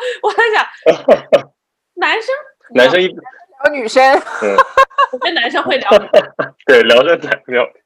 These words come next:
Speaker 2: <laughs> 看吧，就比如说，<laughs> 当然女生当然是一个重要的话题，但比如说，比如说我跟我，我一些那个同性的好的朋友，如果不是同地的话，其实我们之间，比如说聊微信之类，其实聊得不多，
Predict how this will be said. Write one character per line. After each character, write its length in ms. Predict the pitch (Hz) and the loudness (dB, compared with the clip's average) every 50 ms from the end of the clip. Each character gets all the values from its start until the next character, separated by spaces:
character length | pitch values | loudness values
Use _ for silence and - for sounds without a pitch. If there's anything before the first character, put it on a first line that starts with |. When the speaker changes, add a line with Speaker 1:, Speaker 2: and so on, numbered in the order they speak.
| _ - - - 539 | _ -10 -8 -8 -8
Speaker 2:
<laughs> 520 | 554 - - - - - 762 784 - - | -10 -10 -10 -4 0 0 2 4 4 2
看 120 | 277 240 202 | 2 2 2
吧， 100 | 151 120 | 0 0
就 120 | 117 196 196 | 0 -2 -4
比 100 | - 113 | -2 -4
如 60 | 113 | -2
说， 240 | - 170 175 175 - _ _ _ _ _ _ _ | 2 2 2 2 0 _ _ _ _ _ _ _
<laughs> 1000 | - 165 165 - - - - - 190 220 - - 214 - - - - - - - - | -4 -4 -4 -4 -6 -6 -2 -2 -2 0 0 2 0 0 0 -2 -14 -18 -18 -6 -2
当 160 | 220 220 220 | 2 4 4
然 120 | 226 220 | 4 4
女 100 | 185 131 | 2 0
生 140 | 123 175 175 | -4 -2 -2
当 100 | 190 196 | 0 0
然 80 | 202 208 | 0 0
是 60 | 196 | -4
一 40 | 180 | -6
个 80 | 160 | -4
重 100 | 165 175 | -2 -2
要 80 | 151 123 | 0 0
的 60 | 120 | 0
话 180 | - 139 120 104 | 0 0 0 -2
题， 200 | - - - - _ - - - - - _ | -4 -10 -20 -20 _ -20 -20 -20 -20 -8 _
但 180 | - 180 190 165 | 2 2 2 2
比 60 | 123 | 0
如 80 | 110 110 | -2 0
说， 160 | 151 156 151 | 2 2 2
比 100 | 120 120 | 2 2
如 80 | 113 131 | 2 4
说 80 | 139 | 4
我 180 | 127 110 101 92 | 4 4 2 2
跟 240 | 135 135 135 143 143 | 2 2 4 4 4
我， 120 | 120 104 101 101 - 113 | 2 2 0 -2 -2 -2
我 160 | 107 104 101 | 0 0 0
一 60 | 104 | 2
些 280 | 101 131 135 139 - - _ _ - 120 110 | 2 2 0 0 -2 -8 _ _ -8 -4 -2
那 100 | 110 104 | 0 0
个 80 | 104 | 0
同 240 | - - - 110 107 | -2 -4 -2 -4 -2
性 100 | 120 139 | 0 2
的 60 | 139 | 2
好 140 | 123 104 87 | 4 4 2
的 80 | 87 95 | 2 0
朋 180 | - - 95 | -2 -2 0
友， 220 | 98 98 90 - _ _ _ _ - | 2 2 0 0 _ _ _ _ 0
如 80 | 123 | 2
果 80 | 147 151 | 2 2
不 120 | 143 117 | 2 2
是 100 | 127 175 | 0 -2
同 200 | 170 - - 98 | -2 -2 -2 -2
地 100 | 104 131 | 0 2
的 80 | 117 113 | 4 4
话， 120 | 110 98 | 4 4
其 140 | - - 107 | 2 2 0
实 80 | 113 131 | 0 2
我 120 | 123 104 | 2 2
们 200 | 87 90 101 101 | 2 0 -2 -2
之 140 | 92 117 110 | -2 -2 0
间， 280 | 113 120 120 117 110 101 | 4 4 6 6 4 2
比 80 | - | 0
如 80 | - 113 | -2 0
说 100 | - 101 | 2 4
聊 120 | 98 - 98 | 4 4 6
微 200 | 107 107 110 107 | 6 4 4 4
信 220 | 120 117 107 101 | 2 0 0 2
之 80 | 104 104 | 2 2
类， 120 | 104 98 | 2 2
其 140 | - - 120 | 0 -2 0
实 60 | 113 | 2
聊 140 | 110 101 101 | 4 4 4
得 100 | 139 143 | 4 2
不 120 | 139 123 | -2 -2
多， 200 | 104 98 92 - | -2 -2 -2 -2